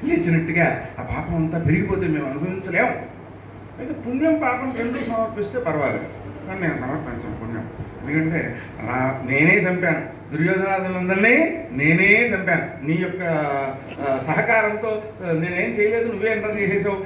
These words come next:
అనేవాడిని కాదు నేను. అందుకని పాపం ఒకటి సమర్పిస్తే అది విరిగిపోతుంది, పుణ్యం పాపం సమర్పించడానికి నా మనసు ఒప్పదు, కాబట్టి పాపం ఒకటి సమర్పించడం కుదరదు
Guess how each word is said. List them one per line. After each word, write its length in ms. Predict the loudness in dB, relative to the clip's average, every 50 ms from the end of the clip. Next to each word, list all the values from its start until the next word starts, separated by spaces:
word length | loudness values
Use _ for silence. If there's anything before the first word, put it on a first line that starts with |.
| -4 -2
అనేవాడిని 520 | 0 2 4 6 6 6 6 6 4 4 2
కాదు 300 | 2 2 2 2 0 0
నేను. 300 | -2 -4 -6 -10 -12 -16 -18 -18 -14 -12
అందుకని 320 | -10 -8 -6 -4 -2 -2 -2 -2 -4 -6 -8 -6 -2
పాపం 320 | 0 0 2 2 0 0
ఒకటి 200 | 0 0 0 0
సమర్పిస్తే 500 | 0 2 2 2 2 0 -2 -2 0 4
అది 140 | 4 4 4
విరిగిపోతుంది, 580 | 4 4 4 4 4 4 4 4 2 -2 -4 -6 -8 -10 -2 2 4
పుణ్యం 200 | 6 6 6 4
పాపం 360 | 2 2 2 2 2 0 0 0
సమర్పించడానికి 500 | 0 0 -2 -2 -2 0 0 0 0 0
నా 180 | 0 0 0
మనసు 140 | 0 0 -2
ఒప్పదు, 420 | 0 0 -2 -2 -4 -4 -6 -4 -2
కాబట్టి 220 | 0 0 0 2
పాపం 280 | 2 2 4 4 2 2
ఒకటి 180 | 2 0 0
సమర్పించడం 440 | -2 -2 -4 -4 -4 -6 -6 -6 -6
కుదరదు 420 | -6 -4 -2 0 0 2 2 2